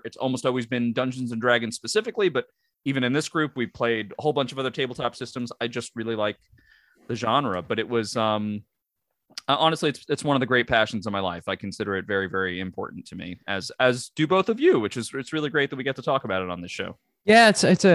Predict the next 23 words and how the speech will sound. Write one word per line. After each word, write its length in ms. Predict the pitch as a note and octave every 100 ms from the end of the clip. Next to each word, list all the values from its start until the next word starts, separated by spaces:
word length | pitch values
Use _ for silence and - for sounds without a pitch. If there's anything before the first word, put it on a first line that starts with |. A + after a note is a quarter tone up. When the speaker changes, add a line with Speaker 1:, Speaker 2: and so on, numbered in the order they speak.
| D3
Speaker 2:
it's 140 | D#3
a 60 | E3+
magical 520 | D#3+ D#3+ D#3 D3+ D3+
thing, 360 | - E3 C#3+
quite 280 | C3 D3+ C#3
literally 640 | D#3 D#3+ D#3 D3 D3+ C#3+ -
and 180 | D3 C#3+
figuratively. 800 | - G3+ A3 F#3+ D3+ C3+ D3 C#3+
When 140 | C#3
we 80 | C#3+
talk 240 | - D#3+
about 180 | D3 D3+
D 140 | E3+ E3+
and 100 | D#3
D, 220 | G3 F3+
I 80 | D#3+
think 280 | G#3+ G3+
it's, 280 | - F3 -
it's 160 | G#3+ -
a 40 |
great 440 | C#3+ D3 F3 G3+ -
thing 420 | - F#3+ F3+ E3
for, 800 | - - F#3+ D#3+ D#3 D3+ D3+ D3+